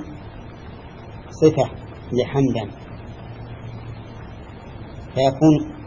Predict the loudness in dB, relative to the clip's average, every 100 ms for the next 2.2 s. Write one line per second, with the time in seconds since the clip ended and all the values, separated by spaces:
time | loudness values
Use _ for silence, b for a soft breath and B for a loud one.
0 | -14 4 8 8 8 2 6 6 6 4
1 | 4 8 10 10 6 0 0 4 4 4
2 | 2 -4